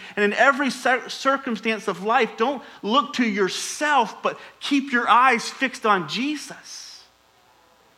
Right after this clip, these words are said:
I was reading a commentary this week by John MacArthur, and he said this. He, he ran the one hundred meter dash in, in college, and he said that his coaches would teach him that when that, when that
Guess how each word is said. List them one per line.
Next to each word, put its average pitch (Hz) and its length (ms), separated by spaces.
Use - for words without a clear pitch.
I 139 60
was 147 220
reading 160 260
a 135 40
commentary 151 540
this 135 240
week 147 180
by 131 240
John 151 240
MacArthur, 147 540
and 120 80
he 165 140
said 143 380
this. 160 240
He, 139 220
he 180 160
ran 151 500
the 123 240
one 165 160
hundred 156 300
meter 151 180
dash 143 420
in, 131 200
in 131 140
college, 160 480
and 143 80
he 139 40
said 151 300
that - 140
his 151 120
coaches 214 420
would 165 140
teach - 300
him 151 140
that 139 100
when 151 160
that, 190 260
when 151 200
that 196 260